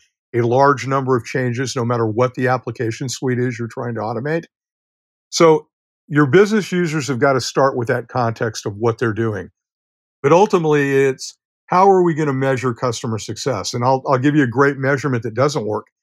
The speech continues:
Just because we have a great app, that the users love our app, doesn't mean the experience with the rest of the systems is actually well done.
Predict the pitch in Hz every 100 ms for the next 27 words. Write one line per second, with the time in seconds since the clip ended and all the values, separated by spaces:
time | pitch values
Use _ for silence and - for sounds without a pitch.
0 | _ _ _ - 180 - 175 185 151 160
1 | 156 123 104 131 139 143 120 127 151 _
2 | _ _ _ - 123 135 123 160 135 143
3 | 104 113 135 139 123 120 123 139 _ _
4 | _ _ _ _ 151 156 160 143 143 147
5 | 135 127 107 - - 139 131 127 113 123
6 | 113 117 117 - 113 104 - 131 - 107
7 | 92 - _ _ _ - 117 - 160 127
8 | 120 - 117 107 110 95 98 107 95 76